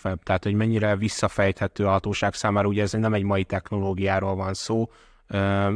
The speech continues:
hallottam olyat is, hogyha elég nódot üzemeltet a hatóság, akkor, ö, számukra akár egyszerűbb lehet. Mennyire biztonságos jelenleg a dark web?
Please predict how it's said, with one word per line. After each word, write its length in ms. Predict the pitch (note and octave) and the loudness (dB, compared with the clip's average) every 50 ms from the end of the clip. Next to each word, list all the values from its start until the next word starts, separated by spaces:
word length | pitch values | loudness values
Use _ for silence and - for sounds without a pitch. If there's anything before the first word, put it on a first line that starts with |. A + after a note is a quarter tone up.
| A2 - A2+ | -2 -6 -6
hallottam 540 | G#2 G#2 G#2+ G#2 G2+ F#2+ - - G#2+ G2+ G2+ | -2 0 2 2 2 0 -2 -2 0 2 2
olyat 240 | G2+ G2 F#2 - | 2 2 2 0
is, 100 | - G2 | -2 -2
hogyha 400 | - A2 F#2+ - - G2+ G2 G2+ | -2 -2 -2 2 2 4 4 4
elég 320 | F#2 G#2+ G2+ G2+ G2+ G2 G2 | 2 2 2 2 2 2 2
nódot 520 | G2+ G2+ G2 G2 F#2+ G2+ G2 F2+ - - | 0 0 0 0 0 -2 -2 -4 -4 -4
üzemeltet 600 | G2+ G2+ F#2 G2 G2 G2+ F#2+ F#2+ - - G2 - | -4 -2 0 0 0 2 0 0 0 -2 -4 -2
a 80 | - G2+ | 0 0
hatóság, 640 | G2 G2 G2+ G2+ G2+ - G#2 G2+ - - A2+ G2+ F#2+ | 0 0 0 0 -2 -2 -2 -4 -2 -2 0 0 0
akkor, 420 | G2 F#2+ - - - G2+ G2+ G2 - - _ - - _ - - | -2 -4 -6 -4 0 0 0 0 -2 -6 _ -20 -20 _ -10 -4
ö, 180 | G2 G2 G2 | -2 0 0
számukra 600 | F#2+ - - A2+ G2+ G2 G2 G2 - - - F#2+ | 0 0 2 2 4 4 4 2 0 0 0 0
akár 400 | F#2+ F2+ F#2+ F#2+ - - G2+ F#2 | 0 0 -2 -4 -2 -2 -2 0
egyszerűbb 500 | G2 G2 - - - G#2+ G2+ G#2+ G#2 G#2 | 0 -2 -4 -2 -2 -2 0 0 0 2
lehet. 320 | G#2+ G#2 G2 G#2+ G#2 G#2+ G2+ | 2 2 2 2 2 2 2
Mennyire 260 | A#2 B2 A#2+ G#2+ G2+ | 2 2 2 2 0
biztonságos 680 | G2 G2+ - - F#2+ F#2 - - F#2+ F2+ F#2 F#2+ - | 0 -2 -2 -2 -4 -2 0 0 0 0 -2 -4 -4
jelenleg 520 | - F#2+ F2+ F2+ F#2 F2+ F#2 F#2 F#2 - - | -2 -2 -2 0 0 -2 -2 -4 -6 -8 -10
a 100 | - - | -10 -6
dark 320 | F#2+ F#2+ F2+ F#2 F#2 - - | -6 -6 -6 -6 -10 -10 -10
web? 180 | F2+ F2+ F2 | -10 -10 -10